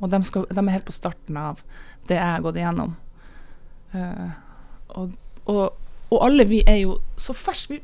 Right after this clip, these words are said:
vi vet ikke hva det er snakk om. Eh, vi er førstereismannskap i sorgen, eh, alle sammen. De fleste av oss, det er veldig få som har opplevd det flere ganger på den måten, liksom. Så, eh, så, så da er det så fint å kunne være med og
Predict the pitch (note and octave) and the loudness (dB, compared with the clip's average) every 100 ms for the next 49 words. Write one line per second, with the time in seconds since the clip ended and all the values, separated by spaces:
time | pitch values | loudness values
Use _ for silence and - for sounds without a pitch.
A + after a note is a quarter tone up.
0 | - D#4+ F#4+ - E4 E4 D#4+ D#4 - G4+ | -6 -2 -2 -4 -6 -2 -2 -2 -2 -6
1 | - F#3 - - - - - - - B3 | -4 -4 -4 0 2 4 6 6 6 8
2 | A#3+ A#3+ A#3 A3+ A3+ A#3+ - C4 - B3+ | 8 8 10 12 12 12 10 6 6 6
3 | B3+ B3 - - - A#3+ A3+ A3+ A#3+ - | 6 4 0 -2 -4 -2 0 0 0 -2
4 | A3 F#3+ - G3 - G3+ F#3 F3+ F3+ F3+ | -2 0 0 -2 -2 -2 -2 -4 -6 -6
5 | F3+ F3+ F3+ F#3 F#3 - - - - - | -6 -6 -6 -6 -6 -8 -10 -14 -16 -16
6 | - - G#3 F#3+ B3 A3 F#3+ F#3 - - | -12 -2 0 2 2 0 -2 -8 -14 -18
7 | - A3 C#4 C#4 - F#3 - - - G#3 | -8 -4 2 2 4 2 2 -6 -4 -6
8 | - G#3 G#3 F3+ F#3+ - F3 E3+ F3+ F#3 | 0 0 0 -2 -6 -6 -4 -4 -4 -6
9 | G3 F3+ F3+ - G#3 F#3 F3+ G#3 F#3 - | -6 -6 -6 -6 -4 -4 0 0 0 -2
10 | F#3 F3 F#3+ - - - - - - - | -2 -2 -4 -6 -10 -10 -14 -16 -18 -18
11 | - - - - - A#3 G#3+ G3+ G3 F#3+ | -18 -18 -16 -14 -2 0 2 2 0 -2
12 | F3+ - - - A3 - - A3+ C4+ A#3 | -4 -6 -8 -4 -4 -4 -8 0 2 2
13 | G#3 G#3 - A#3 - E3 - F#3+ F3+ F3+ | -2 -6 -4 -4 -4 -12 -10 -10 -8 -8
14 | F3+ F#3 F3 E3 E3+ - | -6 -8 -8 -6 -8 -8